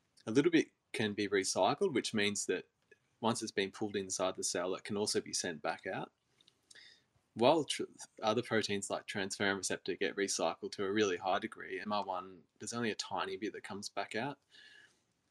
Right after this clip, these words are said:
Um, and there was always a bit of a debate in the literature, just, you know, whether that is actually important for M R one, um, signaling to mate cells or not. <clears throat>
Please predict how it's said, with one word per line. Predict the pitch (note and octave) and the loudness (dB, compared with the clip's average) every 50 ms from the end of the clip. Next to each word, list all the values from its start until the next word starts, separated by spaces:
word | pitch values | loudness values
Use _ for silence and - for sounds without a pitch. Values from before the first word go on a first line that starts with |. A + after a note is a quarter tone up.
| _ _ | _ _
Um, | - A2 G#2 G#2 G2+ G2+ G2+ - | -2 0 0 0 0 -2 -4 -4
and | - G#2+ G#2+ | -2 0 0
there | A2 | 2
was | G#2+ G#2 | 2 4
always | A2 G#2 G#2 G#2 - - | 6 6 6 6 4 2
a | G#2+ | 0
bit | - G#2 F#2 | -2 -2 -4
of | G#2 G2 | -4 -4
a | G2+ F#2+ - - | -4 -6 -4 -6
debate | G#2 - - F2 G2 G2 - | -4 0 2 4 4 4 2
in | A2 | -2
the | G2+ F#2+ | -4 -4
literature, | G#2 G#2 - - A2+ - - G#2 F#2+ F#2+ | -4 -4 -4 -2 -2 0 0 0 0 0
just, | - G2+ - - - - - | -2 -2 0 0 -2 -4 -6
you | G#2+ | -6
know, | G2 F#2 F#2+ | -6 -4 0
whether | G#2 G#2 G2 G2 F#2+ | 0 0 0 0 2
that | F#2 F#2 - - | 2 2 2 2
is | A#2 G#2+ - | -2 -2 -2
actually | D2+ - - - A2 F#2+ | -2 -2 -2 -2 -2 -4
important | F#2+ - - G#2+ F#2+ G2 B2 - | -4 2 2 4 4 2 0 -2
for | - | -4
M | A2 A2+ A2 | -2 0 0
R | G#2+ G#2 | 0 0
one, | G#2 G#2 G#2 G#2 G#2 G2+ - _ _ _ - _ _ _ _ _ - A#2 | 0 -2 -2 -2 -4 -6 -8 _ _ _ -20 _ _ _ _ _ -10 -8
um, | G2 G2 G2 | -8 -6 -4
signaling | - - A2+ A2 G#2+ G2 F#2+ G2+ | -2 -2 -2 -4 -4 -6 -8 -10
to | G2+ G2 | -8 -6
mate | G2+ F2+ F#2+ - - | -4 -2 -2 -2 -4
cells | - A2 G#2 F#2+ A2 | -4 -4 -4 -4 -4
or | G#2 | -6
not. | G#2 B2+ D3 C#3+ - _ _ - - - | -4 -4 -4 -6 -8 _ _ 0 8 10
<clears throat> | - G3+ E3 D3 B2 | 10 10 10 8 4